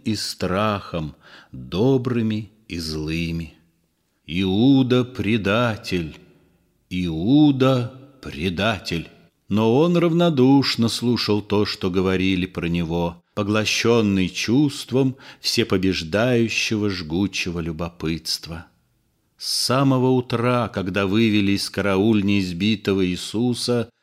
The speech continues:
Иуда ходил за ним и как-то странно не ощущал ни тоски, ни боли, ни радости. Одно только непобедимое желание всё видеть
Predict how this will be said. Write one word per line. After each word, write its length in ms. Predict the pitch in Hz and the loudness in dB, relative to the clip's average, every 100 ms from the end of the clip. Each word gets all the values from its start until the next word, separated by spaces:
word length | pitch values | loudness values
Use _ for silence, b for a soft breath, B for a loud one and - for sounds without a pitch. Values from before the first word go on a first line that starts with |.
| - | -2
Иуда 460 | 101 107 120 110 | 2 4 4 2
ходил 500 | - 110 95 104 110 | 0 -2 0 2 2
за 220 | 95 101 | 2 0
ним 380 | 98 101 123 123 | 2 2 4 2
и 200 | 123 117 | 2 -2
как-то 420 | 110 117 113 - | -2 -2 -4 -4
странно 920 | 104 - - 95 110 127 127 120 123 117 B B | -4 -4 -6 -4 -2 0 2 2 2 -2 B B
не 120 | - 117 | 0 2
ощущал 760 | 117 - 123 113 - 123 117 | 2 0 0 0 0 2 2
ни 200 | 107 127 | 4 2
тоски, 800 | 147 - 131 - - - 120 123 - B B | 2 0 -2 -4 -6 -2 -2 -2 -10 B B
ни 340 | 82 92 135 151 | -4 2 2 2
боли, 600 | 123 135 139 127 123 120 B - | 4 4 4 2 -2 -6 B -8
ни 300 | 80 85 101 | -4 0 2
радости. 920 | 98 92 92 82 82 - - 76 76 - | 2 0 0 -4 -8 -8 -10 -12 -12 -18
Одно 680 | - 76 65 73 73 95 135 | -14 -14 -10 -10 -4 0 2
только 540 | 131 - 123 117 117 117 | 0 0 2 2 2 2
непобедимое 1080 | 110 104 101 92 92 87 113 120 113 110 101 | 2 2 -2 0 -2 2 2 4 4 2 2
желание 800 | 90 98 95 110 110 104 101 | 2 2 2 2 2 2 0
всё 320 | 92 - - 98 | -2 -6 0 0
видеть 840 | 87 82 95 143 139 135 139 | 0 -2 0 2 2 2 0